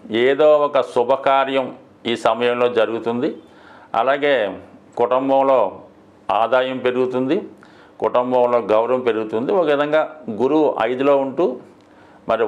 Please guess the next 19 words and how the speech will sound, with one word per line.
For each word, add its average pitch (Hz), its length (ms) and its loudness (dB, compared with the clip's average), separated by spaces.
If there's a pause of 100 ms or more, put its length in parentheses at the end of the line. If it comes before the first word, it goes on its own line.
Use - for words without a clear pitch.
(100)
ఒకటి, 147 320 -2 (300)
ఐదు, 131 200 0 (140)
తొమ్మిది 135 300 0 (160)
ధర్మ 127 300 0 (100)
త్రికోణాన్ని 139 680 0
యాక్టివేట్ 123 400 -2
చేస్తుంటాడు. 98 500 -4 (300)
ఈ - 20 -4 (100)
కారణం 120 380 0
వల్ల 135 140 0 (240)
మీ 117 160 -2
యొక్క 123 280 -2 (300)
దైనందిన 139 460 0 (120)
జీవితంలో 127 540 0 (880)
రోజు 135 320 2 (200)
జరిగే 135 240 2 (120)
కార్యక్రమాల్లో 127 680 0
ఒక - 140 -8
చక్కని 135 360 -2